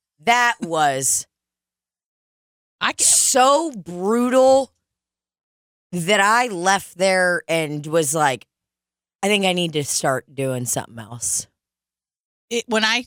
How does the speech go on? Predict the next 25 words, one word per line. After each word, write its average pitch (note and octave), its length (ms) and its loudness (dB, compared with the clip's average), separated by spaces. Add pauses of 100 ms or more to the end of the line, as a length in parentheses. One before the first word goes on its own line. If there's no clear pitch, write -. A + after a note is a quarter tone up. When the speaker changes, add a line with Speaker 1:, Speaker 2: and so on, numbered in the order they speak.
Speaker 2:
even G#3+ 260 -8
think G3 220 -10
about A3 200 -2
it, G#3 320 -10
it, F3 140 -14
there's F3 240 -8
a D#3+ 60 -8
feeling F3+ 380 -8
in E3+ 60 -6
the D3+ 80 -8
pit E3+ 180 -10
of D#3 40 -8
my C#3 120 -6
stomach D3 420 -10
that's - 240 -10 (140)
similar F3 440 -8
to D#3 240 -10
when C#3 480 -8 (600)
somebody D#3+ 300 -8
breaks C3+ 320 -16
up F#3 180 -8
with - 220 -20
you D#3 540 -8
or B2 520 -12 (120)
Speaker 1:
Yes. - 540 -2